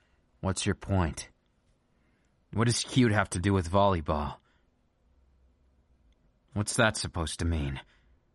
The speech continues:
Things outside of volleyball, they don't matter to me. Hobbies? Not much. Why would I?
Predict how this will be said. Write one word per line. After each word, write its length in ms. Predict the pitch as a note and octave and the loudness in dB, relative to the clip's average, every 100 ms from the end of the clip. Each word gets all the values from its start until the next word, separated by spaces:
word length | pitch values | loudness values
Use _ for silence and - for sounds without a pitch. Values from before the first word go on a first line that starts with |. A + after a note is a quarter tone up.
| _ | _
Things 340 | - A2+ A#2 A2 | -6 0 2 4
outside 380 | A#2 - B2 A2+ | 2 2 2 2
of 180 | - | 0
volleyball, 580 | - G#2+ A2 G2+ F#2 E2 | 2 4 4 2 0 0
they 140 | F#2 G#2 | 0 2
don't 220 | A#2 A#2 | 2 4
matter 320 | A2 A2+ G#2 | 2 2 0
to 160 | - F2+ | -2 -4
me. 280 | D#2 E2+ - _ _ _ _ _ _ | -4 -8 -16 _ _ _ _ _ _
Hobbies? 760 | - - E2+ G#2 A#2+ A2 - - _ _ _ _ _ _ _ _ _ _ _ - | -12 -6 -4 0 0 0 -4 -10 _ _ _ _ _ _ _ _ _ _ _ -8
Not 200 | G2+ G2 | -4 -2
much. 540 | F#2+ E2+ D2+ - - - _ _ _ _ _ _ _ _ _ _ _ - | -2 -4 -4 -4 -6 -12 _ _ _ _ _ _ _ _ _ _ _ -14
Why 200 | - F#2 | -8 -4
would 240 | F#2 G2 | -2 -2
I? 240 | E2 C#2 | -2 -6